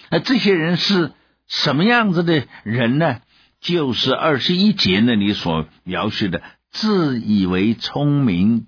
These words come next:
自己特别的自信，因此上他们对神就丝毫不加以敬畏。所以你看到这几个祸灾里头所讲的内容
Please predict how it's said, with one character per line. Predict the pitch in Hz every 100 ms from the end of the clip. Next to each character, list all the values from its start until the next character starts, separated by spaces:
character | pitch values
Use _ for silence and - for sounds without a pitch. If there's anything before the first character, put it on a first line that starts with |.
| _
自 | - 190 147
己 | 117 90 82 95
特 | 98 - 180 95
别 | 95 101
的 | 120
自 | - 151 123 92
信， | - 170 107 - _ _ _
因 | - 170
此 | 147 107 90
上 | 78 110 104 107 _ _ _
他 | - 113
们 | 107 101
对 | 127 92
神 | - - 82 92 113 117 _ _ _
就 | - 131 98
丝 | 90 - - 139 135
毫 | 127 82 82 87 98 95 _ _ _
不 | 185 156 113 90 85
加 | - 123 107 110
以 | 98 62 69 85
敬 | - 135 98 90
畏。 | 110 87 71 - - - -
所 | - 120
以 | 120 123 120 - _
你 | 98 101
看 | 98 127 104
到 | 104 87 - _ _
这 | - 190 131
几 | - 95
个 | 110
祸 | 117 - 175 123 101
灾 | 123 117
里 | 117 117 80 87
头 | 104
所 | 92 104
讲 | 107 82 90
的 | 110
内 | 131 160 160 104
容 | 85 80 90 107